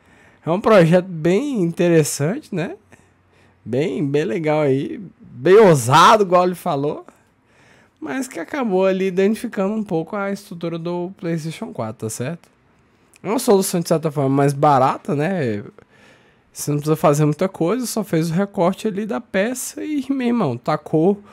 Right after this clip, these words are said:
water cooler ali e tchau e benção, tá certo? É um projeto assim. Se a gente consegue um ângulo melhor aqui, ó. Aqui então a gente tem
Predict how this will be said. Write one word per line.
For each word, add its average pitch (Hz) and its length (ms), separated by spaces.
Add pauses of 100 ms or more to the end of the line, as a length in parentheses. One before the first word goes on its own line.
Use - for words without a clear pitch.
(280)
water 190 520
cooler 170 460
ali 160 720
e - 100
tchau 185 260
e 262 60
benção, 160 400
tá 120 140
certo? 165 520 (720)
É - 80
um 294 100
projeto 240 520
assim. 156 580 (1500)
Se 120 180
a - 40
gente 139 140
consegue 135 440
um 131 160
ângulo 127 180
melhor 123 300
aqui, 117 240
ó. 76 100 (360)
Aqui 165 320
então 190 280
a 160 60
gente 165 200
tem 139 540